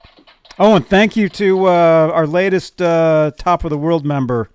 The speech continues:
I, uh, their name is, uh, This Channel Is Deleted, I think.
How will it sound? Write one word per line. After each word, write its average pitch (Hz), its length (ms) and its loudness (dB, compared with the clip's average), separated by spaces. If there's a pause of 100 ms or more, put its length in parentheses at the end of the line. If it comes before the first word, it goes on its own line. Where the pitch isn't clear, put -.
(600)
I, 127 180 -6
uh, 131 400 -6
their 135 160 -6
name 151 460 -4
is, 123 320 -8
uh, 123 760 -6
This 143 160 -8
Channel 151 540 -10
Is 117 160 -8
Deleted, 110 540 -8
I 87 120 -14
think. 85 340 -20